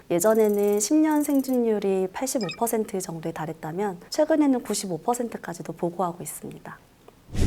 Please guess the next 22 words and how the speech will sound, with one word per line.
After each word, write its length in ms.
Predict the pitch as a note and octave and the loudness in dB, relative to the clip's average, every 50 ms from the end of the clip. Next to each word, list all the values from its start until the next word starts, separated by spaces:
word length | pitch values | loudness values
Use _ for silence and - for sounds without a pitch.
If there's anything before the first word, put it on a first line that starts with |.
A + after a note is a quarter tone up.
| - - - - | 2 0 -6 -4
피부 240 | - F4+ E4+ F4+ F4 | 0 2 2 4 4
루푸스 360 | C#4 A#3 - - B3 - - | 2 2 0 -2 -4 -2 -2
같은 320 | A#3+ A3 A3 A3 - A3 G3+ | -2 -2 -2 -2 0 0 0
경우는 440 | G3 F#3+ F#3 - - F3+ F3 F3 | 0 0 -2 -2 -4 -4 -4 -4
산정특례는 920 | - - D#4+ E4+ F#4+ F#4 F4+ F4+ - C4+ A#3 A3+ G#3 G3 F#3 F3 E3+ D#3+ D#3+ | -2 0 0 2 2 0 0 -2 -2 -2 0 0 0 -2 -2 -4 -4 -6 -6
받지 400 | - - D3 D#3 - - F3+ F3 | -6 -6 -8 -6 -6 -6 -6 -6
못하고 400 | D#3 D3+ D3+ - - F3 E3+ E3 D3+ | -6 -6 -8 -6 -6 -6 -6 -6 -8
있고요. 440 | D3 - - - D3+ E3+ E3 E3 - - - - | -10 -10 -8 -8 -6 -6 -8 -10 -14 -18 -16 -6
전신 340 | - F#3+ F3 F3+ G#3+ G#3 | -2 -2 0 2 2 4
홍반성 440 | A#3 C4 C4+ C4+ C#4 C#4 C4+ C4+ A#3+ | 4 4 4 4 2 2 0 0 0
루푸스 920 | G3+ E3+ - - G3 F#3+ - - - F#3 F3+ F3 E3+ E3+ E3 - - - - | 0 -2 -4 -6 -4 -4 -4 -4 -4 -2 -2 0 0 0 -2 -2 -4 -6 -4
같은 320 | - F3 F3 F3 - F3+ E3+ | -6 -6 -4 -4 -6 -4 -4
경우는 540 | E3+ D#3+ D#3+ D#3+ D#3+ E3 G3+ A#3+ C4 C4+ - - | -4 -4 -4 -4 -4 -2 0 0 0 0 -2 -4
그 220 | - - F#3 F3+ | -2 -2 0 0
중증도를 600 | F3 - G3+ F3+ F3 - A#3 A#3+ A3+ G#3+ G3 F#3+ E3+ | 0 -2 -4 -2 0 0 0 2 2 0 0 0 -2
인정을 340 | E3 D#3+ F3+ F3+ F3+ F3+ | -2 -2 -4 -4 -4 -4
받아서 680 | F3+ F3 D#3 D3 E3 E3 D#3+ - D#3+ E3+ F3+ F#3 E3 D#3+ - | -6 -6 -6 -6 -4 -4 -4 -2 -2 0 0 -2 -2 -4 -4
현재 180 | - G#3 G3 | -2 -2 0
산정특례 640 | G3+ C#4 C#4 C#4 E4 D4+ D4+ D4 C#4 A#3+ A3+ G#3 F#3 | 0 2 2 2 2 0 -2 0 0 0 0 0 -2
적용이 440 | F3+ - D3+ D3 - D#3+ D#3+ D#3 D3+ | -2 -4 -6 -6 -6 -6 -6 -6 -6
되고 240 | - D3+ D3+ D#3 D#3+ | -6 -8 -8 -6 -8
있습니다. 580 | D3+ - - - C#3 D#3 E3+ - - - - | -8 -8 -10 -10 -10 -10 -12 -12 -14 -16 -18